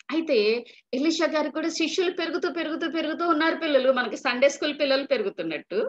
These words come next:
కదా. అయితే ఆ శిష్యులు వచ్చి, పాత శిష్యులు, seniors ఉంటారు కదా, వాళ్ళు అన్నారు, "ఎలీషా గారు, మరి మనకి స్థలం సరిపోట్లా, మనం ఇంకో చోట ఇంకో నివాసం కట్టుకుందాం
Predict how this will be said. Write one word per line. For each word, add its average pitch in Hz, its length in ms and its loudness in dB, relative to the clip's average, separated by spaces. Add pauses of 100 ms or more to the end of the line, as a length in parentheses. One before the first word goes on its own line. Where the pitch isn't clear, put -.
(800)
కదా. 220 220 4 (500)
అయితే 311 320 2 (460)
ఆ 277 120 2
శిష్యులు 330 360 2
వచ్చి, 320 280 -2
పాత 254 300 0
శిష్యులు, 294 360 -2
seniors 320 480 0
ఉంటారు 226 280 -4
కదా, 160 240 -10 (360)
వాళ్ళు 220 180 -2
అన్నారు, 233 360 0 (380)
"ఎలీషా 269 360 -2
గారు, 247 280 0 (440)
మరి 214 220 0 (180)
మనకి 262 280 -2
స్థలం 277 300 2
సరిపోట్లా, 277 560 -4 (1160)
మనం 254 120 0
ఇంకో 269 200 0
చోట 233 260 -4
ఇంకో 269 180 -4
నివాసం 240 400 -4
కట్టుకుందాం 214 540 -6